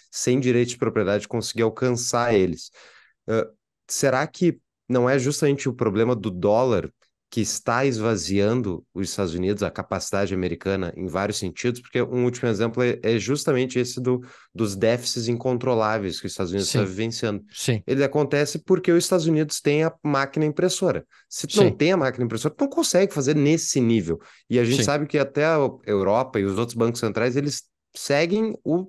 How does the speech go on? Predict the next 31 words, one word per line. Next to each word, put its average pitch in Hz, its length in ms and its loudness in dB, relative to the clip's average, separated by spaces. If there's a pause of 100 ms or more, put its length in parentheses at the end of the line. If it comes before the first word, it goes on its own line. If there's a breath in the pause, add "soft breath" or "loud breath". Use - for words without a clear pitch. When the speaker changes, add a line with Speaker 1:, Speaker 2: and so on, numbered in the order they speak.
(120)
Speaker 1:
poder 170 340 2
do 196 120 4
dólar. 143 340 4
Se - 140 -4
o 117 40 0
dólar 131 400 4
faz 123 260 0
isso, 147 180 0
eles 156 80 -2
podem 160 200 0
fazer 151 200 0
em 160 40 2
menor 156 300 2
grau. 139 320 0 (340 soft breath)
Se - 220 0
Speaker 2:
Sim. 190 260 4
Speaker 1:
tira-se 202 640 2
isso, 139 500 0
porque, 113 380 -4
sei 123 160 -2
lá, 117 80 2
a 101 60 0
base 107 400 0
reserva 110 340 0
mun-, 107 220 -2 (260 loud breath)
mundial 110 180 2
virou 110 220 2
Bitcoin, 120 680 -2 (420 soft breath)
Speaker 2:
Sim. 127 140 2
Speaker 1:
ou 113 120 6
ouro, 123 540 4